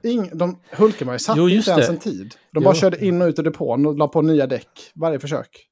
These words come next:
Speaker 2: Just det, jag minns, eh, radiomeddelandet. Bara, "That was a weird strategy."
Speaker 1: Interesting. <laughs> Ja, så Hulkenberg kvalade ju sist båda passen blev det ju i slutändan, men, eh,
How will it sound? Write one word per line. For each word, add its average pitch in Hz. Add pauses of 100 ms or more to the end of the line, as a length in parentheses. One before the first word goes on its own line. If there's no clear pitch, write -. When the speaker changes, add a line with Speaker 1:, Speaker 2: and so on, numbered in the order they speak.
Speaker 2:
Just -
det, 123
jag 104
minns, 113
eh, 113
radiomeddelandet. 101
Bara, -
"That 120
was -
a 113
weird 110 (160)
strategy." 156 (260)
Speaker 1:
Interesting. 196 (180)
<laughs> 180 (760)
Ja, 135
så -
Hulkenberg 156
kvalade 170
ju 147
sist -
båda 127
passen 143
blev 127
det 104
ju 110
i 117
slutändan, 113
men, 117
eh, 113